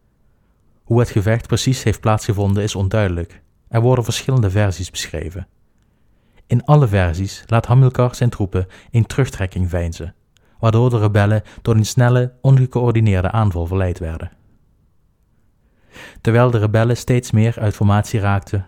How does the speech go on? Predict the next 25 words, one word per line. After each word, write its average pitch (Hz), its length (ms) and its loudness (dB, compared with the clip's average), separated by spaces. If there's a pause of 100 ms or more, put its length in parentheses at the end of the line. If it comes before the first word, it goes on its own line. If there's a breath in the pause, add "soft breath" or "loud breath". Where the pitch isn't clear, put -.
terwijl 113 240 0
ze 113 120 -4
op - 160 -14
zoek - 200 -2
gingen 95 260 0
naar 90 140 0
glorie, 107 480 -2 (440 loud breath)
liet 147 200 2
Hamilcar 127 540 4
zijn 107 180 -2
terugtrekkende 127 600 -2
cavalerie 117 520 0
en 107 120 0
krijgsolifanten 95 960 -2 (200 soft breath)
ineens 131 400 2
omdraaien 85 600 -2 (220 soft breath)
om 110 140 2
de - 80 2
aanval 120 380 2
op 117 140 -6
de 120 80 -2
rebellen 85 360 0
in 92 80 -2
te 95 100 -4
zetten. 87 380 -4